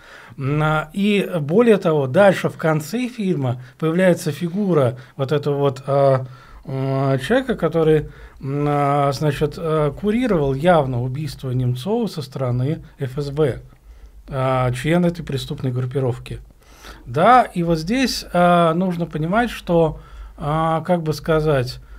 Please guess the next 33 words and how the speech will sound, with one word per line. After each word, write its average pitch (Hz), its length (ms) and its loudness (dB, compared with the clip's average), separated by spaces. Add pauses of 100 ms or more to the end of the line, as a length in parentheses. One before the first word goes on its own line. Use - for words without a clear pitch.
(100)
вот 147 160 -2
этот 185 280 -2
вот 170 340 0
выход 220 520 -2
на 170 160 2
этот 156 240 -4
уровень 143 420 -4 (220)
разговора, 139 720 0 (540)
что - 200 -6
у 147 40 2
нас 185 260 4
есть 185 260 0
некая 160 320 0
структура, 170 840 -4 (340)
которая 165 340 -4
задаёт 170 640 0 (240)
тон 156 240 0
и 131 160 -8
в 202 60 -18
Чечне, 156 480 -4
и 127 80 -6
в - 20 -4
остальной 175 400 -2
стране. 147 500 -4 (880)
И, 185 400 2
а, 165 360 2
мы 226 400 4
только, 247 420 0
повторяю, 190 640 -4
только 202 300 -4
контуры, 196 500 0
отдельные 175 540 0
контуры 175 500 -4